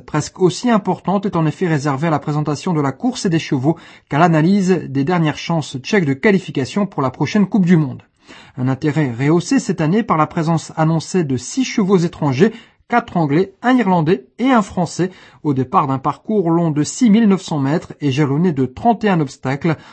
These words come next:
dont le plus célèbre, mais aussi le plus controversé, reste la tranchée Taxis, une haie naturelle haute de un mètre cinquante, derrière laquelle se cache un fossé souvent meurtrier.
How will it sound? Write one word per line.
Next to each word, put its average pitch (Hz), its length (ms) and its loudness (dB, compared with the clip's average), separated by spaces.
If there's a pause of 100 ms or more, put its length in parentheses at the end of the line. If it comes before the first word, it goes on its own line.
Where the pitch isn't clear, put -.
(140)
dont 131 120 -2
le 120 100 -2
plus 196 160 -6
célèbre, 139 500 -4
mais 139 220 -2
aussi 143 340 -4
le 143 120 -2
plus 139 180 -6
controversé, 156 760 -2 (280)
reste 151 360 -2
la 131 140 -2
tranchée 139 400 -6
Taxis, 196 600 -6 (200)
une 151 220 0
haie 165 140 2
naturelle 156 580 0
haute 165 260 0
de 127 220 -4
un 208 140 2
mètre 196 260 0
cinquante, - 580 -6
derrière 151 280 0
laquelle 131 300 -2
se 131 120 -6
cache 151 280 -4
un 135 60 -2
fossé 143 300 -4
souvent 143 320 -4
meurtrier. 139 540 0